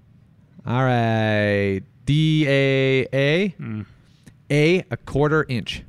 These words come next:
Speaker 1: So if you are at a quarter inch, you don't have to. If you're below it, you're supposed to analyze the structure to see if ponding will now def-, uh, deform your structure.
Speaker 2: Yeah. All right, number three, what method doesn't preserve features on a site?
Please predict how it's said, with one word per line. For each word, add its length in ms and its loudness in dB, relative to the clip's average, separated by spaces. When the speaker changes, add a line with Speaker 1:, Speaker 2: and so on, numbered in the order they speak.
Speaker 1:
So 200 2
if 120 -4
you 240 0
are 200 -2
at 200 0
a 60 0
quarter 240 -2
inch, 180 -4
you 60 -6
don't 220 -2
have 280 -4
to. 120 2
If 120 -2
you're 120 0
below 420 0
it, 100 0
you're 140 -2
supposed 380 0
to 200 -2
analyze 480 -2
the 80 -4
structure 400 -4
to 120 -4
see 200 -4
if 180 -6
ponding 440 -4
will 220 -4
now 220 2
def-, 420 -2
uh, 40 -14
deform 360 0
your 100 -2
structure. 400 -12
Speaker 2:
Yeah. 80 -20
All 120 -2
right, 260 0
number 160 0
three, 400 2
what 180 0
method 440 0
doesn't 340 0
preserve 460 -2
features 380 -2
on 140 -2
a 40 -6
site? 420 -6